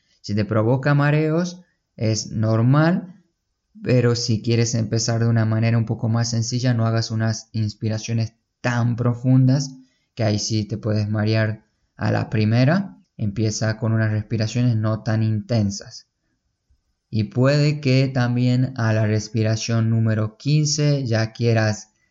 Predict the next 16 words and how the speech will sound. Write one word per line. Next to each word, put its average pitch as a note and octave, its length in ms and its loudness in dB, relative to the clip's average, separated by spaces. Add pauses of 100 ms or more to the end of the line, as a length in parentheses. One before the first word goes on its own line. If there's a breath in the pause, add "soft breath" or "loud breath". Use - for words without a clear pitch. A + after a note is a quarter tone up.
(180)
dejarlo D3+ 880 0 (260 loud breath)
y G#2+ 140 -2
te A2 100 -2
empieces A2+ 440 -2
a G#2+ 120 -2
preguntar, A2 880 0
"¿para A2 260 -2
qué B2 80 -2
estoy A2+ 300 -2
haciendo G#2+ 480 -2
esto?" D3 440 0
o B2+ 200 0
"¿para G#2 260 -4
qué A2+ 100 -8
sirve G#2+ 520 -2
esto?". E3 440 -4